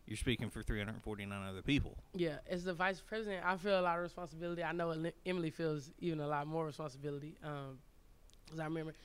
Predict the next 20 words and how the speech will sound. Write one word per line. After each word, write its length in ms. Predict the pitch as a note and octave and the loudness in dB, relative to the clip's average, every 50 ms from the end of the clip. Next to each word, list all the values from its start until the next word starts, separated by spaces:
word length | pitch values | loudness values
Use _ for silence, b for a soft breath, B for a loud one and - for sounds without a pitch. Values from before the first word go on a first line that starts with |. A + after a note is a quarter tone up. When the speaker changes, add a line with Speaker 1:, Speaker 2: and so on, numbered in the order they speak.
| B B B B B B | B B B B B B
Speaker 2:
we 180 | - G#3 G#3+ G#3+ | 0 2 4 6
were 100 | G3+ F#3+ | 6 6
here 300 | F3 F#3 F#3 F3 F3 E3+ | 6 4 4 4 2 0
two 240 | - - - F#3+ F#3+ | 0 0 0 2 2
weeks 180 | F#3 F3+ D3 | 2 -2 -2
before 260 | D#3+ F3 - E3 E3+ D#3+ | -2 -2 2 2 2 2
school 240 | - - E3 E3+ E3+ | 2 2 4 4 6
even 120 | E3 D#3+ | 4 4
started 260 | D3+ - E3+ E3 D#3+ | 2 0 0 0 2
having 200 | D3+ D#3 D#3 D3+ | 2 2 2 2
sac 260 | C#3+ - E3 E3 E3 E3 | 0 2 2 2 2 2
meetings, 480 | D#3 D3+ D3 C#3+ C#3+ D3 C3+ - - - - - - | 0 0 2 2 0 0 -2 -4 -10 -16 -20 -14 -12
like, 220 | - D3+ D3+ D3 - - - - | -10 -10 -10 -12 -14 -18 -18 -14
seven 300 | - - F3+ E3+ D#3+ E3 | 0 4 4 6 6 4
o'clock 260 | C#3+ D#3 D#3 D3 C#3+ | 2 2 2 2 2
at 80 | D3+ C#3+ | 0 2
night, 440 | C#3+ D3+ D3+ D3 C#3+ C#3+ C#3+ - - | 2 4 4 4 4 2 -2 -4 -8
just 220 | - D3 C3 C3 | -8 -8 -8 -4
going 240 | - D#3 D#3 D#3 D#3 | -2 0 0 2 2
over, 260 | D#3 D3+ C#3+ D3+ D3 | 2 2 0 0 -4